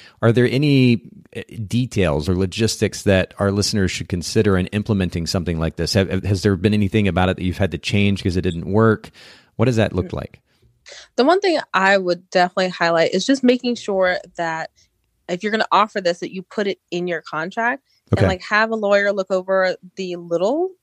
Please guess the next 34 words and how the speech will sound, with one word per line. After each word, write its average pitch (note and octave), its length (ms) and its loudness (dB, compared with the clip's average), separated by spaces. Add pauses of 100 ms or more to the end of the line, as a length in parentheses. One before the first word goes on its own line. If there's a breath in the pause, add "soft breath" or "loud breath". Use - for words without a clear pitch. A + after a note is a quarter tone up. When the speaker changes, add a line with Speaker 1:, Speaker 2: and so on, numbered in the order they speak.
(180)
Speaker 2:
little C4+ 300 -4 (120)
bitty D4+ 240 -2
section A3+ 500 -2 (440 loud breath)
of A3+ 220 4
Client A#3+ 300 -2
for A#3 60 -10
Life G3+ 180 -2
to G#3 100 -12
make G#3 240 -6
sure G#3+ 300 0
that F3+ 160 -6
they F#3+ 100 0
can't, G3 220 -8
like, F#3 220 -4
sue A3+ 300 -4
you E3 260 -2
if D#3+ 120 -8
you F#3+ 80 0
didn't E3 140 -2
get E3 180 -2
time E3 440 0 (100)
to, C#3+ 580 -2
you F3+ 120 0
know, D3+ 100 2
do D#3+ 180 2
their D3 160 2
session D3+ 380 0
that, - 160 -4 (160)
that C#3 220 0
year C3+ 400 -6
or F3 80 0
something F3 320 -2
like B2+ 200 -6
that. - 240 0